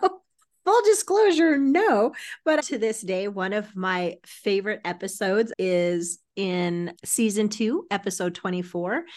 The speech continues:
where we talked about consistent action plus belief plus embodiment equals manifestation.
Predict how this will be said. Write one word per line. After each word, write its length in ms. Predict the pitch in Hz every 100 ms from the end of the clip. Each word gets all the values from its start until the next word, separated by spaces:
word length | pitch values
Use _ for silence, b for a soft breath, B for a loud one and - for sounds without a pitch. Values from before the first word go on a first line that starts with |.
| B B -
where 120 | 190
we 140 | 190
talked 320 | 185 196 185
about 340 | 180 175 170 -
consistent 560 | 190 180 190 180 170 -
action 580 | 185 226 - 294 302 269 _
plus 280 | - 185
belief 520 | - 175 170 226 311 - _ _
plus 280 | - 190 190
embodiment 680 | 180 175 170 185 220 247 240
equals 380 | 185 185 180 175
manifestation. 960 | 170 156 165 165 - 147 151 - 139